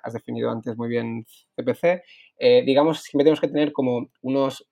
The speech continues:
unos benchmark medio de mercado y el tamaño o el volumen, porque eso va a definir,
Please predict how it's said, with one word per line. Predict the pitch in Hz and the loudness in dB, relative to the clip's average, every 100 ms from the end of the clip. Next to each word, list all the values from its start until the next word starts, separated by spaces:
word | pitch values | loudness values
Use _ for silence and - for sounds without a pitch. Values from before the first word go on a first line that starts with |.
| _ - | _ -8
unos | 131 131 127 | -4 -2 2
benchmark | 135 127 147 131 | 2 2 -2 0
medio | 139 147 151 | 2 4 4
de | 143 | 4
mercado | 135 - 165 170 214 - _ _ _ | 0 0 2 2 0 -6 _ _ _
y | 135 127 120 117 | 0 2 0 -2
el | 123 123 | 0 0
tamaño | 131 123 139 147 | 0 2 4 2
o | 151 151 | 4 4
el | 139 | 6
volumen, | 139 160 170 196 - - | 4 4 0 -4 -10 -6
porque | 123 113 113 113 | -4 0 0 -2
eso | 117 131 | -2 2
va | |
a | |
definir, | 131 - 131 135 147 | 2 0 -2 -2 -4